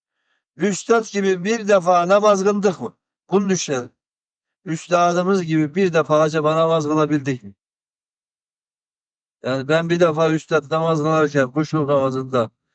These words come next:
dışarıdan pencerede gördüm. "Allahu Ekber" dediği zaman böyle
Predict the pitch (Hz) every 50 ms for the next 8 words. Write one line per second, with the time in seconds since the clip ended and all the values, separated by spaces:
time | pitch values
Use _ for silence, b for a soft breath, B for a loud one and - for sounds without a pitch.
0 | _ _ _ _ _ - 123 - - 160 156 151 156 160 151 135 131 147 156 156
1 | 135 - 147 143 139 135 139 135 123 120 131 135 139 139 139 185 202 196 202 -
2 | _ _ _ _ _ _ _ _ _ _ _ _ _ 131 139 147 160 165 160 156
3 | 165 175 185 190 185 190 190 185 180 180 175 170 160 151 165 165 185 214 214 208
4 | - 175 185 180 170 170 170 165 180 202 196 180 175 165 170 185 208 226 208 _
5 | _ _ _ _ _ _ _ _ _ _ _ _ _ _ _ _ - 113 139 180
6 | 202 208 202 190 185 196 196 180 165